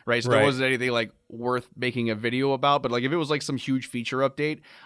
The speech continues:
Speaker 1: I probably would have had to have not done this podcast today 'cause I would have been <laughs> working on the Android video. Um, but it doesn't happen nearly as often anymore. And I think it's, uh, it's allowed me to stay a little bit calmer than I used to be. Um,
Speaker 2: Mm-hmm.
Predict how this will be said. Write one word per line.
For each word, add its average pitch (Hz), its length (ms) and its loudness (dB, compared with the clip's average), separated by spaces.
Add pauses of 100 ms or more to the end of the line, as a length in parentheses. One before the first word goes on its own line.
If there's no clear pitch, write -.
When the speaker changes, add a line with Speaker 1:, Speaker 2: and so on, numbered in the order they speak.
Speaker 1:
I 131 140 0
probably 135 500 0
would 131 140 2
have 120 120 -2
had 113 260 0
to 117 140 0
have 110 100 -2
not 107 320 -2
done 101 160 -8
this 95 100 -10
podcast 95 540 -8
today 123 180 0
'cause 160 140 -2
I 180 80 2
would 202 120 4
have - 60 -4
been 180 140 2
<laughs> - 40 -6
working 156 320 2
on 147 140 -2
the 127 160 0
Android 117 400 -2
video. 95 400 -12 (560)
Um, 113 560 4 (340)
but 165 180 2
it 180 80 -2
doesn't 220 200 4
happen 202 240 0
nearly 165 280 0
as 135 100 -2
often 120 260 0
anymore. 104 540 -6
And 120 160 -4
I 123 80 -2
think 151 260 -4
it's, - 220 -6
uh, 117 240 0
it's 120 140 -10
allowed 123 300 4
me 123 120 0
to 107 280 -2 (380)
stay - 220 -2
a 139 80 4
little 135 180 -2
bit 127 160 -2
calmer 131 480 -2
than 127 240 -2
I 120 120 0
used 120 340 -6
to - 80 -14
be. 123 480 -4
Um, 110 340 2
Speaker 2:
Mm-hmm. 135 180 0